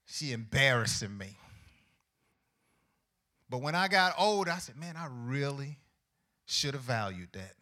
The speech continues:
Had a parent that was looking out for my best interest and making sure I wasn't messing myself up. And so, young people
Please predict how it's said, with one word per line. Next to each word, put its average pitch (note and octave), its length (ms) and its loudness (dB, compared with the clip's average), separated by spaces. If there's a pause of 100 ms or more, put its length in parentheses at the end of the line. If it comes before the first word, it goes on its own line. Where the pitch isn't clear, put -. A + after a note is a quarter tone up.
(640)
Had D3+ 300 4
a B2+ 60 -2
parent E3+ 460 0
that D3 160 0
was C3 160 -4
looking E3 360 4
out F3+ 300 12 (1080)
for E3+ 160 10
my D3 200 8
best F3 360 6
interest D3+ 600 2
and C#3 160 0
making E3 380 4
sure C#3 680 8 (640)
I C#3+ 140 4
wasn't D3 300 0
messing C#3+ 340 2
myself A#2 640 -2
up. - 180 -16 (1900)
And E3+ 140 2
so, G3+ 160 6
young G#3+ 280 6
people G3+ 260 4